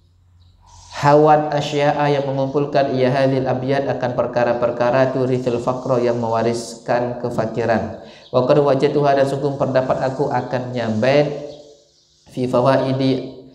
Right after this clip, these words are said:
ahadil ulama'i, pada faedah beber-, salah satu ulama. "Wa yurithul faqra aidan iddatun dzukirat minni fakhudh iddaha wahfadh ala mahali." Ini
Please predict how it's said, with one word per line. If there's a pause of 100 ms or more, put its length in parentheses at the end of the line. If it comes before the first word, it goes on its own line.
(180)
ahadil
ulama'i,
pada
faedah
beber-,
salah
satu
ulama. (540)
"Wa
yurithul
faqra
aidan (140)
iddatun (100)
dzukirat
minni
fakhudh
iddaha
wahfadh
ala
mahali." (540)
Ini